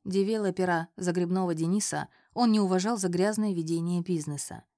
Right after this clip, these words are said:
И сейчас впервые подумал, а так ли случайно Ксения устроилась в его фирму, и так ли случайно Загребной постоянно педалирует в деловых кругах их близкое знакомство.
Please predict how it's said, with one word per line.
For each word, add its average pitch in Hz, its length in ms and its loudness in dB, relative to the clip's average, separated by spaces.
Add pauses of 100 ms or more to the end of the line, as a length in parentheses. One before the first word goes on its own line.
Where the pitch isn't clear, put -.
(160)
И 214 80 -4
сейчас 190 340 0
впервые 190 400 0
подумал, 180 500 0 (280)
а 214 100 -2
так 269 240 -2
ли 226 100 -2
случайно 214 560 0
Ксения 196 500 -2
устроилась 185 600 -4
в 165 60 -8
его 156 240 0
фирму, 151 500 -2 (400)
и 202 100 -2
так 185 240 2
ли 180 80 0
случайно 185 580 2
Загребной 165 520 2
постоянно 185 560 0
педалирует 180 580 0
в 156 60 -6
деловых 175 380 0
кругах 170 460 -2 (220)
их 170 160 0
близкое 175 460 -2
знакомство. 175 720 -2